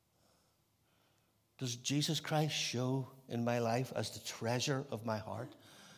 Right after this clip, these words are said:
Am I fully centered in him? Is it evident to others around that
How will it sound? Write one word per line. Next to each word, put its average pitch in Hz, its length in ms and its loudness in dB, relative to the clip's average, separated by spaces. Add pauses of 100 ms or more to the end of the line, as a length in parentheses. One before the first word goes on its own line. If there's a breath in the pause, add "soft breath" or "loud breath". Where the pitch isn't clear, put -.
(140 loud breath)
Am 131 160 6
I 151 200 8
fully 147 440 2
centered 131 480 0
in 135 80 0
him? 117 300 -2 (240 loud breath)
Is 135 160 2
it 147 120 0
evident 147 460 4
to 143 120 0
others 127 360 2
around 113 600 0
that 107 180 -2